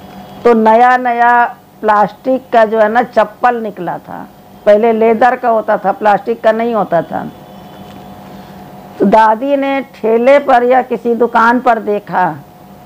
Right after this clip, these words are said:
तो दादी उसका चप्पल को बॉम्बे से ख़रीदा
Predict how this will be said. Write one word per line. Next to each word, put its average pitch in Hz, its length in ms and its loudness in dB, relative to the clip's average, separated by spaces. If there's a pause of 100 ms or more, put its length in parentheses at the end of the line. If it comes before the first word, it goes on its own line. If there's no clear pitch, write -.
(800)
तो 233 60 4
दादी 226 540 0
उसका 254 300 0
चप्पल 240 580 -2
को 254 200 0
बॉम्बे 226 520 0
से 254 180 0
ख़रीदा 233 760 0